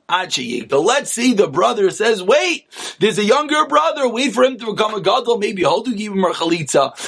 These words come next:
Oy, Bikatan, Ad Sheyavim B'dina Sayam, where he says, wait, there's another brother overseas, maybe he'll do Yibam or Chalitza. Or Cheresh, Hashoita,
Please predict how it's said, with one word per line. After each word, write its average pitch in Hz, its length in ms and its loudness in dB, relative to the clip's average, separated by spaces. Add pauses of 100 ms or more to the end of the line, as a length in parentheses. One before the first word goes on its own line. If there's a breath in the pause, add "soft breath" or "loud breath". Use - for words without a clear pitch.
(120)
Oy, - 140 2
Bikatan, 220 460 0
Ad - 60 -6
Sheyavim 214 280 -2
B'dina 196 240 0
Sayam, 180 640 0 (220 loud breath)
where 156 100 4
he 190 80 2
says, 208 220 2
wait, 294 340 2
there's 196 140 0
another 247 320 2
brother 254 300 2
overseas, 254 600 -2
maybe 143 220 0
he'll 170 240 2
do 285 80 -6
Yibam 240 320 2
or 208 40 0
Chalitza. 185 600 0 (260 loud breath)
Or - 60 -10
Cheresh, 226 500 2
Hashoita, 202 800 0